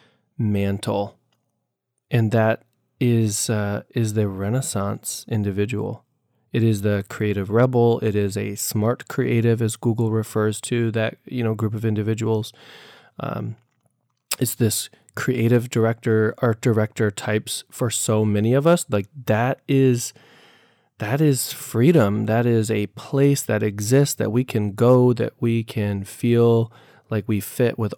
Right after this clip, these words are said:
all of our messiness and all of our generalist and specialist worlds colliding, because there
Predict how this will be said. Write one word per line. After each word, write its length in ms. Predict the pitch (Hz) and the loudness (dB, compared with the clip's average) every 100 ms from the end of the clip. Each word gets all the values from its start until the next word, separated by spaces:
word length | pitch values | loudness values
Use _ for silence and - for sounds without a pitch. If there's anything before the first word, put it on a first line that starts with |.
| - | -4
all 280 | 117 123 | 0 2
of 120 | 135 120 | 0 0
our 160 | 110 | 0
messiness 1040 | 104 104 107 117 120 - 117 113 107 - | 0 2 2 0 0 0 2 4 2 0
and 240 | 104 101 117 _ _ _ | -4 -6 -8 _ _ _
all 200 | 131 123 | 0 2
of 120 | 120 | 2
our 260 | 110 101 98 - - | 0 -2 -4 -12 -2
generalist 720 | 143 135 135 131 131 127 - | 2 4 4 4 4 2 0
and 180 | 107 98 | -2 -2
specialist 800 | - - - 131 - 135 123 - | -4 -8 -2 -2 0 0 0 -2
worlds 420 | 113 117 110 104 | -2 0 0 -2
colliding, 800 | - - 117 107 104 117 110 98 92 - _ _ _ _ _ | -6 -2 0 2 2 2 2 0 -6 -16 _ _ _ _ _
because 580 | 123 - 131 123 113 - - | -2 0 2 2 0 -8 -6
there 300 | 120 135 | 2 2